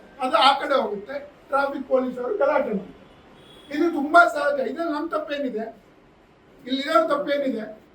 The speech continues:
ಬಿಲ್ಡಿಂಗ್ ಪರ್ಮಿಷನ್ ನಾವು ಕೊಟ್ಟಿಲ್ಲ, ಓನರ್ಗಳು ನಾವಲ್ಲ, ನಾವು ರೆಂಟ್ ಕೊಡ್ತಾ ಇದೀವಿ, ಕಷ್ಟಪಟ್ಟು ಬಿಸಿನೆಸ್ ಮಾಡ್ತಾ ಇದೀವಿ. ನೀವು ಪಾರ್ಕಿಂಗ್ ಅವಕಾಶ ಕೊಟ್ಟಿಲ್ಲ ಅಂದ್ರೆ ಬಿ ಬಿ ಎಂ ಪಿ ಅವ್ರು ಕೇಳ್ಬೇಕು, ಟ್ರಾಫಿಕ್ ಅವ್ರು ಕೇಳ್ಬೇಕು.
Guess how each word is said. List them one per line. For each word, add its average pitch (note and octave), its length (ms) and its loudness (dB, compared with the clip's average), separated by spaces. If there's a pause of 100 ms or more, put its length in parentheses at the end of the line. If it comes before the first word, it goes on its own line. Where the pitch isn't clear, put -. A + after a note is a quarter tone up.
(420)
ಬಿಲ್ಡಿಂಗ್ C#4+ 320 -2
ಪರ್ಮಿಷನ್ C#4+ 400 0
ನಾವು C#4 200 2
ಕೊಟ್ಟಿಲ್ಲ, C4+ 320 0 (480)
ಓನರ್ಗಳು C#4+ 500 4
ನಾವಲ್ಲ, C4+ 400 2 (840)
ನಾವು C#4 200 6
ರೆಂಟ್ D4+ 260 4
ಕೊಡ್ತಾ D4+ 260 2
ಇದೀವಿ, C4+ 320 2
ಕಷ್ಟಪಟ್ಟು - 600 -2
ಬಿಸಿನೆಸ್ D4 360 -4
ಮಾಡ್ತಾ C4 280 -2
ಇದೀವಿ. F3+ 380 -6 (760)
ನೀವು E4 280 4
ಪಾರ್ಕಿಂಗ್ D#4 440 6
ಅವಕಾಶ C#4 300 6
ಕೊಟ್ಟಿಲ್ಲ C#4+ 420 -2
ಅಂದ್ರೆ D4 180 0
ಬಿ D#4 220 -4
ಬಿ F#4+ 60 0
ಎಂ E4 180 0
ಪಿ D#4+ 80 0
ಅವ್ರು C4+ 140 4
ಕೇಳ್ಬೇಕು, G#3 480 0
ಟ್ರಾಫಿಕ್ D4+ 480 2
ಅವ್ರು C#4 180 2
ಕೇಳ್ಬೇಕು. G#3+ 500 -2